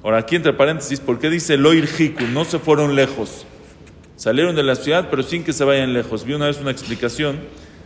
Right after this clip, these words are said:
Dice, porque si salen más de setenta amot de la ciudad, ya van a decir Tefilat Haderech. Y si dicen Tefilat Haderech, ya no les vas a poder hacer nada malo.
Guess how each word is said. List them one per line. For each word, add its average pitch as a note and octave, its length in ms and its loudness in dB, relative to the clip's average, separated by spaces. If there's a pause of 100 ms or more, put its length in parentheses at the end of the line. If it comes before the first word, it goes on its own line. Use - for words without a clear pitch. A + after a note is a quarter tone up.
(160)
Dice, B2 220 -4
porque A#2 300 -4
si A2+ 100 -8
salen E3+ 500 2 (300)
más D3 340 0
de D#3 80 2
setenta D3 520 0
amot C3+ 240 0
de C3 80 2
la A#2+ 100 2
ciudad, C#3+ 680 -4 (360)
ya B2+ 140 4
van C#3 160 2
a C3 80 0
decir B2+ 260 -2
Tefilat A#2+ 440 -2
Haderech. G#2 320 -2 (960)
Y A2 80 -4
si A#2+ 180 -4
dicen C#3 320 -4
Tefilat C#3 420 0
Haderech, C#3+ 440 2
ya C3 100 2
no C3 80 -4
les A#2 160 -4
vas B2 180 -2
a A#2 120 -4
poder A2+ 180 0
hacer G#2+ 220 -4
nada G2+ 240 -4
malo. E2+ 240 -10